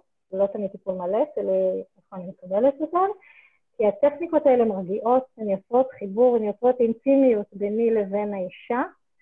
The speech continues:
ואחרי שתיים, שלוש פגישות כאלה, בדרך כלל אפשר לגשת לבדיקה הפנימית. אה, עוד מקום שאני חושבת שארוויגו הוא נפלא,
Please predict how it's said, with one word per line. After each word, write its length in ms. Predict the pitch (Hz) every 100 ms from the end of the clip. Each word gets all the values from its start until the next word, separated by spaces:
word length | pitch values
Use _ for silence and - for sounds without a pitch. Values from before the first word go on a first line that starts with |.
| _ _ _
ואחרי 300 | 202 214 294 294
שתיים, 240 | - 302 302
שלוש 200 | 294 285 240
פגישות 300 | 254 277 269
כאלה, 240 | 269 277 302
בדרך 480 | 214 196 233 311 349 -
כלל 160 | 269 226
אפשר 400 | 214 _ 240 226
לגשת 520 | 220 208 262 311 311 - 196 196
לבדיקה 680 | 220 202 190 185 185 180
הפנימית. 540 | 175 _ 180 175 - _ _ _ _ _ _ -
אה, 120 | 190 190
עוד 200 | - 285
מקום 360 | 311 339 302 294 285
שאני 140 | 240 247
חושבת 180 | - -
שארוויגו 520 | 214 196 196 247 240
הוא 280 | 226 196 190
נפלא, 400 | - _ 240